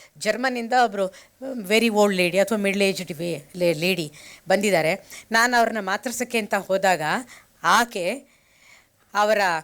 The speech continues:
ಅವ್ರ ಕಿಮೊನೋ ತಾನೇ ಹಾಕೋದು, ಅದರ ಎಡ್ಜ್ನ, ಆ, ಹಿಡ್ಕೊಂಡು ಅದನ್ನು ತಿರುಗಿಸ್ಕೊಂತ ಕೈನಲ್ಲಿ ಮಕ್ಕಳ ಥರ, ಆ,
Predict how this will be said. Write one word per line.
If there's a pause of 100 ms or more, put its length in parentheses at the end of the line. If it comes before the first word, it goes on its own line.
(240)
ಅವ್ರ
ಕಿಮೊನೋ
ತಾನೇ
ಹಾಕೋದು, (220)
ಅದರ
ಎಡ್ಜ್ನ, (640)
ಆ, (580)
ಹಿಡ್ಕೊಂಡು
ಅದನ್ನು
ತಿರುಗಿಸ್ಕೊಂತ
ಕೈನಲ್ಲಿ
ಮಕ್ಕಳ
ಥರ, (720)
ಆ,